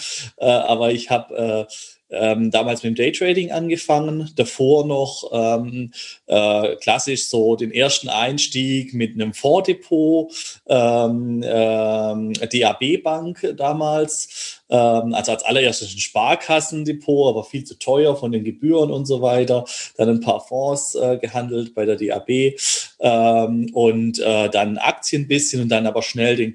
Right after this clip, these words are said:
äh, Wechsel Richtung C F D. Ähm, richtig Geld verdient hab ich, äh, nie, es ging immer auf und ab, äh, mal hab ich Geld verloren, <laughs> mal hab ich, äh, gewonnen, äh, mal durfte ich wieder nachschießen, weil alles weg war. Ähm, aber hab so die ersten Erfahrungen da gesammelt und parallel hab ich aber,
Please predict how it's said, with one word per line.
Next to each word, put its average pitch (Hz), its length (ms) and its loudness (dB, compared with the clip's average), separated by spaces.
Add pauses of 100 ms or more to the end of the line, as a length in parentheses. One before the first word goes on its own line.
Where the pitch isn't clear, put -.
äh, 113 360 2
Wechsel 120 320 -2
Richtung 107 560 0
C 107 240 0
F 95 120 -10
D. 175 360 0 (400)
Ähm, 120 400 4
richtig 151 320 0
Geld 143 300 2
verdient 135 360 -8
hab 117 140 0
ich, - 340 -4
äh, 107 140 0
nie, 160 260 0
es 147 120 -4
ging 139 180 0
immer 127 180 0
auf 135 240 0
und - 180 -6
ab, - 220 -2
äh, 127 340 0
mal 123 120 -4
hab 127 100 -6
ich 117 100 -12
Geld 117 220 -2
verloren, 135 460 0
<laughs> - 20 -2
mal 139 140 0
hab 131 120 -4
ich, 127 180 -8
äh, 120 200 0
gewonnen, 147 560 0 (400)
äh, - 60 2
mal 117 540 4
durfte 120 240 -4
ich 107 60 -12
wieder 110 120 -2
nachschießen, 143 640 0
weil 123 140 2
alles 107 280 -2
weg 151 240 0
war. 160 400 -2 (280)
Ähm, 139 440 0
aber 135 200 4
hab 139 120 0
so 135 100 -2
die 131 120 -2
ersten 127 280 0
Erfahrungen 127 540 0
da 143 160 0
gesammelt 139 480 0
und 117 160 0
parallel 123 680 0
hab 131 200 -4
ich 120 160 -4
aber, 117 320 -2